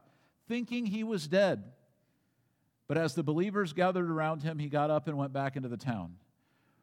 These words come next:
which I think is one of the most muted miracles of the Bible, right? Because he just got stoned, and this crowd thought he was dead.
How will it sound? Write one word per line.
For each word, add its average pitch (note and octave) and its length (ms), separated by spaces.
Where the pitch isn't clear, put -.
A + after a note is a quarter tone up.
which - 160
I F3 100
think A#3 320
is F3 140
one F3+ 100
of F3 60
the E3+ 80
most D#3+ 280
muted G3+ 600
miracles E3 680
of C#3 80
the C3 80
Bible, A#2 420
right? E3+ 340
Because F3 480
he G3 220
just G#3+ 380
got A3 240
stoned, G3+ 560
and F#3+ 200
this F#3 200
crowd A3 720
thought G3+ 280
he F#3+ 80
was F3 240
dead. B2+ 340